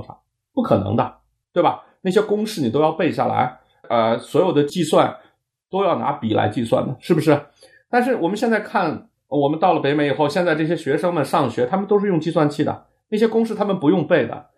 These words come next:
我开始很不理解，我是说，为什么你们不背呢？这些东西就应该背啊，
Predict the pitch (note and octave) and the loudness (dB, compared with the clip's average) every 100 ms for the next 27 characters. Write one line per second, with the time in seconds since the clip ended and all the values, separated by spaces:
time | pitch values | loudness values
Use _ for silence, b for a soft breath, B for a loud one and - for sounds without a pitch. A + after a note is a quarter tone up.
0 | b b b - G3 D4 C4+ A3 C#3+ A#2 | b b b -6 0 0 0 -2 -2 0
1 | G3+ A2+ C#3 D3 A#2 - A#2 C3+ - C4+ | 0 0 -2 -2 -2 -2 -2 -4 2 2
2 | C4+ B B B B - D#4 C4 F#3 F3 | 0 B B B B 0 0 2 0 2
3 | E3+ F#3+ - F3+ A3 - D4+ C4 G3 F#3+ | 0 -2 -6 -6 -4 0 0 2 -2 -6
4 | _ C4+ D4+ C4 B3+ A#3 B3 B3 B3 B3 | _ 0 2 0 -2 -2 -2 0 -2 0
5 | C#4+ B3 G3 | 0 0 -2